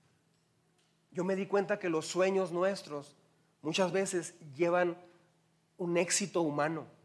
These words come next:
llevan un porcentaje, o sea, sí un porcentaje es para Dios, pero otro es yo puedo. Otro porcentaje es yo también soy capaz. Yo puedo tener una iglesia así de grande. Yo puedo tener esa gerencia también.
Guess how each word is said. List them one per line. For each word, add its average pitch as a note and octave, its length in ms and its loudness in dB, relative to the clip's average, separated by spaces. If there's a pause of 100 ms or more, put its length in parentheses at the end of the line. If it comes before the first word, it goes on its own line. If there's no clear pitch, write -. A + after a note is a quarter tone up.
(1040)
llevan F3+ 280 6
un F#3 140 4
porcentaje, F3+ 800 2
o D#3 40 -8
sea, D#3 280 -6
sí - 180 0
un A3 160 4
porcentaje G#3 540 6
es - 80 -8
para G#3 240 8
Dios, F#3+ 240 6
pero D#3+ 260 2
otro G3+ 400 6
es G#3 180 2 (280)
yo A3 240 2
puedo. D#3 260 -4 (1040)
Otro G#3 280 2
porcentaje G#3 560 4
es F3+ 120 -2 (320)
yo A3+ 120 6
también A3 300 4
soy A3 140 -6
capaz. F#3+ 340 -4 (720)
Yo G#3 140 -2
puedo B3 180 6
tener A3+ 180 4
una A#3+ 100 8
iglesia B3 360 6
así A3+ 160 -2
de G#3 100 2
grande. D#3 380 -2 (680)
Yo A#3 160 2
puedo C4 200 6
tener A#3 220 4
esa A#3+ 220 2
gerencia G#3+ 440 4
también. D3+ 320 -6